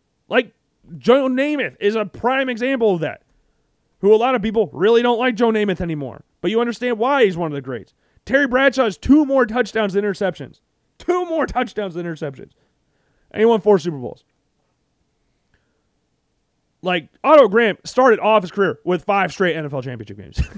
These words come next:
<laughs> Like, dude, but his second year in the league, he put, like, his first few years in the league, put up qu-, good quarterback numbers for today's N F L. Seventeen touchdowns, five picks. Twenty-five touchdowns, eleven picks. Tw-,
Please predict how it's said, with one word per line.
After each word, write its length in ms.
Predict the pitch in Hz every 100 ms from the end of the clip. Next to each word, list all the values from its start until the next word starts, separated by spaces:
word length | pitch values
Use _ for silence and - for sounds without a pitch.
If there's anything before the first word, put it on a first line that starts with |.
| 269 - - 247 - - - - _ _ _ _ _ _ _ _ _ 220 226 220 196 160
<laughs> 0 | _ _
Like, 440 | 214 196 - -
dude, 380 | - 254 240 175
but 180 | 226 190 _
his 200 | 220 247
second 380 | - 269 269 262
year 100 | 262
in 60 | 240
the 80 |
league, 320 | 220 226 220 - _ _
he 160 | 220
put, 260 | 214 226 -
like, 140 | 247
his 160 | 262 214
first 320 | 339 370 -
few 200 | 254 294
years 200 | 269 269
in 60 | 247
the 60 |
league, 300 | 240 240 147 _ _ _ _
put 140 | - 269
up 180 | 269 _ _ _ -
qu-, 300 | 254 233 165
good 400 | 233 330 320 -
quarterback 340 | - 277 262 214
numbers 200 | 233 -
for 140 | 220
today's 540 | - 185 226 311 330
N 120 | 202 151
F 180 | 113
L. 200 | 123 90 _ _ _ _ _ _ _ _
Seventeen 480 | 165 254 269 247 247
touchdowns, 400 | 233 - 214 202
five 260 | 208 190
picks. 260 | - 143 -
Twenty-five 560 | - 269 262 247 247 -
touchdowns, 380 | 233 185 208
eleven 360 | 180 170 196 175
picks. 340 | 120 107 - _ _ _ _ _
Tw-, 180 | 220